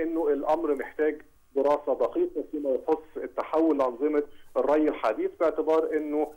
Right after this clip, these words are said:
عملية ال-، العمل في الري الحديث هو جزء من منظومة أشمل تخص ال-، المنظومة المائية بالكامل، والأمر بيستلزم عمل دراسة وتقييم مرحلي في الوقت الحالي بالتنسيق طبعًا مع وزارة الزراعة.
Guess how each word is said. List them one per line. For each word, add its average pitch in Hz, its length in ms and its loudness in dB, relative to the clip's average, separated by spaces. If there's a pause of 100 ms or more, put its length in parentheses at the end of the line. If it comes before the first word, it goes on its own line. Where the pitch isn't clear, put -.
(240)
عملية 135 500 0 (120)
ال-، 135 280 -6
العمل 127 400 0
في 165 220 -2
الري 151 240 2
الحديث 147 540 -2 (140)
هو 143 220 0
جزء 165 300 -2
من 139 180 -6
منظومة 143 520 0 (340)
أشمل 151 400 -2
تخص - 260 -4 (180)
ال-، 120 360 -8
المنظومة 120 440 -4
المائية 135 440 0
بالكامل، 165 520 -4
والأمر 143 420 -2
بيستلزم 147 720 -2 (360)
عمل 135 320 0
دراسة 143 360 0
وتقييم 135 520 0
مرحلي 127 400 -2
في - 100 -12
الوقت 131 280 0
الحالي 143 360 -4
بالتنسيق 135 600 -6
طبعًا 131 360 0 (320)
مع 139 200 2
وزارة 127 520 0
الزراعة. 95 540 -4